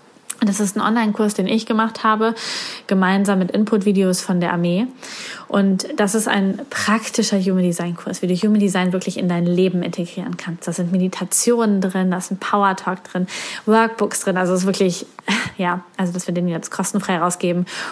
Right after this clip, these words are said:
oder auch in der Basisversion hinterher vom Tribe ist, ähm, ja, wir lieben es einfach. <laughs> Wir lieben es, so viel Energie rauszugeben. Ähm,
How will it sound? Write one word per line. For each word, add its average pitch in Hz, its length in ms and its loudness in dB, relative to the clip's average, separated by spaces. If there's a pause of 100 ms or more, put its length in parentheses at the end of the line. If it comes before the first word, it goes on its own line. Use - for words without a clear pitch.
(160)
oder 196 200 4
auch 196 60 0
in 185 80 2
der 185 80 2
Basisversion 180 600 2
hinterher 180 340 0
vom 170 180 -4
Tribe 170 300 -4
ist, - 260 -8
ähm, 170 280 -4 (160)
ja, 170 100 -2 (720)
wir 233 200 4
lieben 196 240 0
es - 120 -8
einfach. - 380 -6
<laughs> - 100 -6
Wir 320 380 4
lieben 302 220 2
es, 220 160 2
so 214 100 0
viel 214 100 2
Energie 185 440 0
rauszugeben. 185 580 -4 (600)
Ähm, 208 200 4